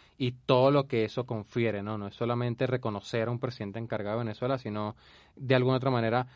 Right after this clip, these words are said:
mantener ese respaldo ante la comunidad internacional, ante el Grupo de Lima, el apoyo de Estados Unidos para mitigar el impacto de la migración venezolana acá.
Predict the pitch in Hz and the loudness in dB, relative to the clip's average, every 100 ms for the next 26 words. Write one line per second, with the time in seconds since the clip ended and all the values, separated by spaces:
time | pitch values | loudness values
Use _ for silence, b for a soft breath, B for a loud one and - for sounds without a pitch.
0 | b b 127 123 123 113 113 120 135 117 | b b 2 4 2 0 -2 -2 -4 -4
1 | - 113 110 123 123 123 123 110 107 107 | -2 -2 0 -2 -2 -2 -2 -4 -4 -4
2 | 104 - 123 120 120 117 - 113 131 117 | -6 -6 -6 -4 -4 -4 -4 -2 0 0
3 | 110 104 98 110 - 117 107 123 139 135 | -4 -6 -4 -4 -2 -2 0 -2 -2 -2
4 | 117 107 - 123 120 127 123 - 113 117 | -4 -4 0 2 2 0 -2 -2 -2 -2
5 | 110 110 - 123 110 - b b 120 120 | -6 -6 0 0 0 -6 b b -4 -2
6 | 113 110 113 127 110 107 - 120 117 107 | 0 0 0 -2 -2 -6 -4 -4 -4 -4
7 | 101 110 104 - b b b 120 120 120 | -6 -6 -8 -10 b b b 0 0 0
8 | 113 110 113 123 139 | -4 -2 -2 0 0